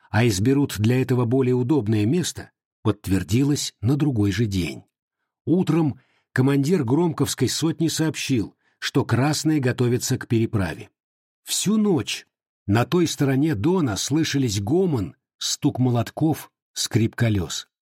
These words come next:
Откуда-то на многочисленных подводах на Громок привозили доски. Их сбрасывали, и тотчас же начинали повизгивать пилы.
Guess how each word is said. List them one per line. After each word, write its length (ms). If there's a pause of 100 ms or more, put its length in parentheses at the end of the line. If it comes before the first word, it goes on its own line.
(580)
Откуда-то 840
на 160
многочисленных 840
подводах 720
на 180
Громок 720 (280)
привозили 560
доски. 600 (460)
Их 260
сбрасывали, 760 (280)
и 100
тотчас 460
же 200
начинали 540
повизгивать 720
пилы. 460